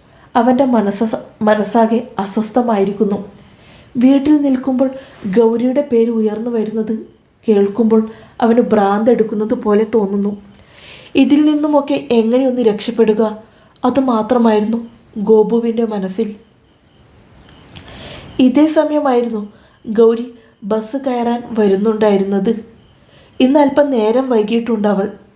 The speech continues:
പാടത്തുകൂടി വന്ന് റോഡിലേക്ക് കയറി തൻ്റെ നെറ്റിയിലും മുഖത്താകെ പതിച്ചിരിക്കുന്ന വിയർപ്പുകൾ തുടച്ച് ബാഗ് മുറുകെ പിടിച്ച് അവൾ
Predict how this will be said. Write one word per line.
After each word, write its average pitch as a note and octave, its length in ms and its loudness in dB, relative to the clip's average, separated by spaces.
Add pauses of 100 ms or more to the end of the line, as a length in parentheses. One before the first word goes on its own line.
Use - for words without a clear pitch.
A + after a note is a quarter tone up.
(480)
പാടത്തുകൂടി C4 640 2
വന്ന് B3 280 -2 (260)
റോഡിലേക്ക് A#3+ 580 2
കയറി A3+ 300 -2 (420)
തൻ്റെ C#4 220 2
നെറ്റിയിലും C4 540 2
മുഖത്താകെ A3+ 640 0
പതിച്ചിരിക്കുന്ന A#3 640 0
വിയർപ്പുകൾ G#3 640 2
തുടച്ച് G#3+ 440 -2 (540)
ബാഗ് G3+ 380 4
മുറുകെ A3 380 0
പിടിച്ച് A#3 380 -2 (460)
അവൾ A#3+ 220 0